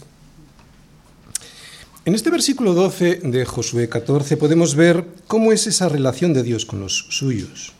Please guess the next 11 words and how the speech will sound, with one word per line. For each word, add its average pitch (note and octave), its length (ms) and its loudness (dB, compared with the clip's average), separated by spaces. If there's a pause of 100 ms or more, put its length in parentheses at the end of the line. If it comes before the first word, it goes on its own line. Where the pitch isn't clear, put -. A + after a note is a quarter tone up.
(1000)
Dios C3 360 0
le D3 100 2
había B2 240 -2
prometido B2 520 0
a A2 100 -4
Caleb C#3 580 2
una A#2+ 220 0
tierra, C#3 540 0
y B2 80 -2
ahora B2+ 160 0
Caleb, D3 380 2